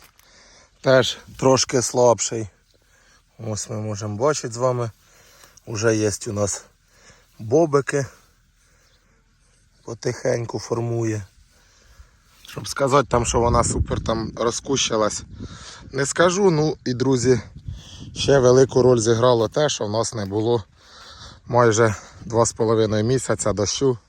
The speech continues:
взагалі. Якби був дощ, звичайно б ситуація трошки була краща і... Різниця не така була б помітна. Е, дощ би її трошки нівелював, цю різницю. Ну а так, то, звісно, по оранці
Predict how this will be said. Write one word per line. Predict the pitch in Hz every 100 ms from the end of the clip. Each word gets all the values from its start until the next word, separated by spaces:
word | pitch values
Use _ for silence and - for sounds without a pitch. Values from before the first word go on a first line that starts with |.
| -
взагалі. | 104 120 117 113 92 87 - - - - - - -
Якби | 113 131 160
був | 131 131
дощ, | 151 185 - - -
звичайно | 107 113 - 135 117
б | 101
ситуація | 120 95 113 110 - 101 95 - _ - - - -
трошки | - 120 113 -
була | 110 120 127
краща | - 175 156 - 127 -
і... | 123 123 113 - - - - - -
Різниця | 120 117 165 165 147
не | 139
така | - 135 147
була | 131 127 131
б |
помітна. | - 143 131 135 - 120 104 - - -
Е, | 110 107
дощ | 104 127 107
би | 110
її | 113 113 113 107 - - - - - -
трошки | 131 120 127
нівелював, | 120 127 123 120 123 117 113 98
цю | -
різницю. | 107 104 110 104 -
Ну | 113 139
а | 131
так, | - 139 -
то, | 107
звісно, | 107 107 120 - 107
по | 117 113
оранці | 120 110 -